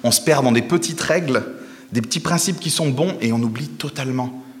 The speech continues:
l'essentiel. L'amour de Dieu, l'amour des autres. On est tout fiers d'observer l'une ou l'autre chose, ça fait, ça fait classe, moi je fais comme ça, je suis carré. Mais quand il s'agit d'aimer, d'aider,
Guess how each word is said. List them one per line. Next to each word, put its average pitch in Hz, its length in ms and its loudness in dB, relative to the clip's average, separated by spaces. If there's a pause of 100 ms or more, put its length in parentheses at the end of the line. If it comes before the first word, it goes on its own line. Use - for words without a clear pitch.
(140)
l'essentiel. 107 680 -2 (880)
L'amour 123 320 2
de 120 100 -2
Dieu, 98 240 -6 (340)
l'amour 127 360 -2
des 104 180 0
autres. - 320 -8 (320)
On 127 100 8
est 139 100 6
tout 202 120 0
fiers 208 280 4
d'observer 151 480 4
l'une 151 200 2
ou 139 160 4
l'autre 123 200 2
chose, 180 200 2
ça 120 120 2
fait, 104 340 2 (200)
ça 110 160 0
fait 117 140 -2
classe, 139 340 0
moi 135 120 -2
je 120 120 -6 (420)
fais - 100 -16
comme 120 200 -14
ça, - 140 -12 (520)
je - 80 -20
suis - 80 -20
carré. 113 360 -6 (760)
Mais 98 60 -8
quand 107 220 -2
il 113 40 -4
s'agit 107 300 0
d'aimer, 120 580 2 (440)
d'aider, 131 640 -2